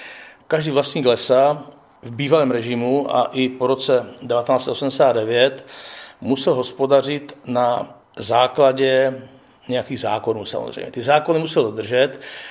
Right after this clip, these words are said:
a pro lesy byly, jsou a věřím tomu, že budou vypracovávány takzvané decenální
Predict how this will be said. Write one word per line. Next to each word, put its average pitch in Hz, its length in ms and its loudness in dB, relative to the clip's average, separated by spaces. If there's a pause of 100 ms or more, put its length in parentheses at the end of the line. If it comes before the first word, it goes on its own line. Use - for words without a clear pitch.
(320)
a 120 440 4 (280)
pro 123 540 2
lesy 147 680 0 (380)
byly, 143 400 0
jsou 131 500 -2
a 123 80 2
věřím 120 260 -2
tomu, 139 200 -4
že 131 140 -2
budou 127 360 2
vypracovávány 135 920 2
takzvané 123 340 -2
decenální 123 920 2